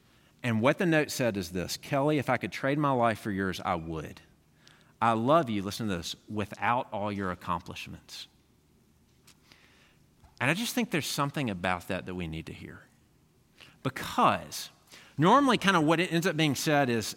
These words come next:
"Hey, Christianity means you're saved by faith, not works."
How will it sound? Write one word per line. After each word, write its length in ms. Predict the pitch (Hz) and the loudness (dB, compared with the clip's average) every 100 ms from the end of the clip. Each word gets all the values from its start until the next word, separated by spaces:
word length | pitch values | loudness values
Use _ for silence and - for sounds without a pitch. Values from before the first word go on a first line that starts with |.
| - | -2
"Hey, 300 | 127 101 - - - _ - _ _ _ _ | 0 0 -4 -16 -20 _ -20 _ _ _ _
Christianity 420 | - 175 185 160 | -2 0 4 4
means 220 | 151 135 | 4 2
you're 80 | 131 | 0
saved 280 | - 143 135 | 0 0 2
by 120 | 120 | 2
faith, 320 | 113 127 110 | 0 -4 -2
not 240 | 113 101 76 | -2 -2 -2
works." 480 | 90 80 - - | -4 -6 -10 -14